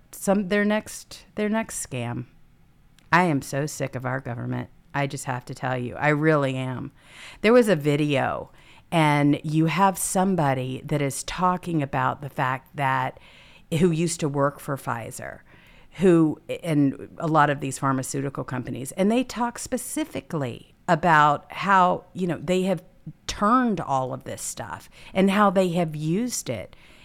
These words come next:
And it's awful for us to see. I mean, I, I hate what's happening in our country.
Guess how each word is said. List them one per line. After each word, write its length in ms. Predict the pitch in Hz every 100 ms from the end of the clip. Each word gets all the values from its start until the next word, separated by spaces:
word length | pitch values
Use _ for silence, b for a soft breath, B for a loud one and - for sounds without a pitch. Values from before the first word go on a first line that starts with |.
| b
And 160 | 226 240
it's 180 | 240 - 170
awful 360 | 180 185 147
for 220 | 127 131
us 200 | 107 -
to 180 | - 127
see. 380 | - 78 82 -
I 120 | 160
mean, 180 | 165 160
I, 200 | 151 190 -
I 120 | 180
hate 560 | - - - 170 147 -
what's 220 | 127 -
happening 420 | 120 120 123 127
in 80 | 127
our 120 | 131
country. 540 | 139 123 120 120 131